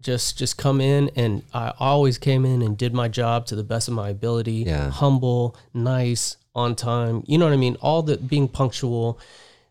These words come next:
Speaker 1: all those things. Be that guy, you know, not the brown nose. And I was never that type, which is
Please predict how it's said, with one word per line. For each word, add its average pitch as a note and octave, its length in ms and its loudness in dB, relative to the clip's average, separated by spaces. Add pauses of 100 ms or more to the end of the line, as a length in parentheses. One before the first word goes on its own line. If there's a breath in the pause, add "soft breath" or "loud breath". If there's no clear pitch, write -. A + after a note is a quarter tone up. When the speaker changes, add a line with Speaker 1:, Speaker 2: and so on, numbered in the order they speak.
(160)
Speaker 1:
all E3 200 4
those B2 220 2
things. F#2+ 320 -6
Be B2 540 -4
that A2 280 -2
guy, - 360 -8 (340)
you G#2+ 140 -6
know, F#2+ 320 -2
not A#2+ 360 -2
the D3+ 60 -2
brown G2+ 440 -2
nose. G2+ 240 -4
And G#2 100 -4
I G#2+ 60 -2
was G#2+ 200 -2
never G#2+ 280 -2
that F#2 260 -6
type, G2+ 260 -6
which G2+ 180 -10
is F2+ 260 -12